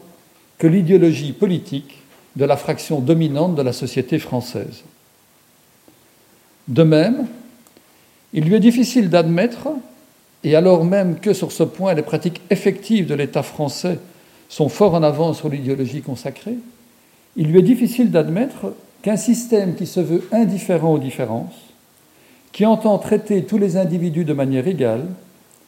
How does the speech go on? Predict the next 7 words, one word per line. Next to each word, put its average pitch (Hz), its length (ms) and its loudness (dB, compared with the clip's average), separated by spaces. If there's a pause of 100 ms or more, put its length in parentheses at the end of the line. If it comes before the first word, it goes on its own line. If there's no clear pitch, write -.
(480)
les 202 220 6
traite - 380 -2
en 185 160 2
réalité 190 520 2
de 156 100 -2
manière 147 380 0
inégale 196 600 2